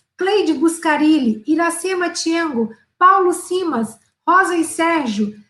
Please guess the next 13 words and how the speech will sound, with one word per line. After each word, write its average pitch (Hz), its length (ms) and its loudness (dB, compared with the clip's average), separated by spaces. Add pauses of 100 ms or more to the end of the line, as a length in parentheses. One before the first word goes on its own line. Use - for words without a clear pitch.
Silvia 359 760 0
Araújo, 311 840 2
Juliana 349 600 0
Torres, 320 600 -2 (300)
Rosane 359 460 0
Valério, 320 640 2
Luiz 359 420 0
Carlos, 277 640 -2 (280)
Érica 359 440 -2
Leandro, 349 600 -2 (640)
Eliana, 359 720 2
Helena 359 600 -2
Almeida, 311 840 -2